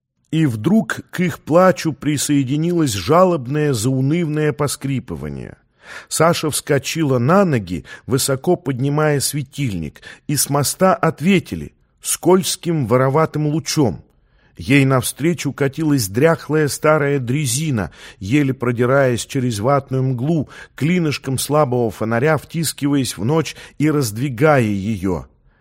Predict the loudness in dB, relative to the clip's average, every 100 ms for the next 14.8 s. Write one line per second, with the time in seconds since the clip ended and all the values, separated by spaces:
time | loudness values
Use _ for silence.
0 | _ -6 0 0 0 -4 -6 -4 0 2
1 | 2 0 -8 -10 -14 _ _ _ _ -10
2 | -2 0 0 0 0 0 0 0 0 0
3 | 0 0 0 0 2 0 -2 -4 -10 -14
4 | _ _ -20 -14 -4 0 0 0 0 2
5 | 2 0 0 0 0 -2 -4 -6 -8 -8
6 | -2 -2 0 0 2 2 0 -4 -6 -6
7 | -4 -4 -2 0 0 0 -4 -20 -18 -4
8 | 2 4 2 0 -2 0 -2 -4 -6 -4
9 | -2 -4 -6 -2 0 0 -2 -2 0 -2
10 | -2 -2 -2 -2 -4 -4 -4 0 2 0
11 | -4 _ _ _ _ _ _ _ -4 0
12 | 2 2 2 2 2 2 2 2 2 2
13 | 2 0 -2 2 0 0 -6 -6 -4 -6
14 | -2 -2 -2 -2 -2 -4 -16